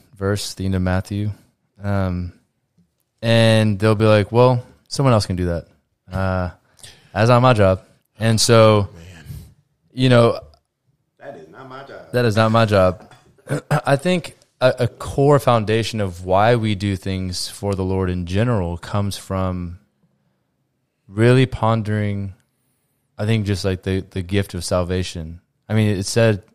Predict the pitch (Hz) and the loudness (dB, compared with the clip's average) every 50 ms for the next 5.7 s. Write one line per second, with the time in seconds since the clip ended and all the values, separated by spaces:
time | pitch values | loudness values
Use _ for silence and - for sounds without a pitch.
0 | _ _ _ - 101 98 98 85 - _ _ _ 92 92 104 104 98 - 92 92 | _ _ _ -10 -8 -8 -8 -10 -12 _ _ _ -6 -2 -2 -2 -2 -2 -2 0
1 | 95 101 101 92 92 90 - 92 90 87 - 92 90 87 87 - - 104 107 107 | 0 0 0 -2 -4 -6 -6 -6 -6 -6 -6 -6 -6 -6 -6 -4 -4 -2 0 0
2 | 104 - - 101 92 92 - 90 80 - 95 95 95 92 - 92 87 85 85 87 | -2 -2 -4 -4 -4 -4 -8 -12 -6 -4 -2 -2 -2 -4 -4 -6 -8 -8 -8 -12
3 | - _ _ _ _ _ _ _ _ _ _ _ _ _ _ _ - 101 98 95 | -14 _ _ _ _ _ _ _ _ _ _ _ _ _ _ _ -4 -4 -2 -2
4 | 90 - 101 101 95 - - 107 90 95 92 90 90 92 87 - - 95 92 92 | -2 0 0 0 0 -2 -4 -4 -2 -2 -2 -2 -2 -4 -4 -4 -6 -6 -6 -6
5 | 87 90 - 104 98 - 110 104 90 87 - - - | -8 -8 -8 -8 -2 0 0 0 0 -4 -8 -12 -16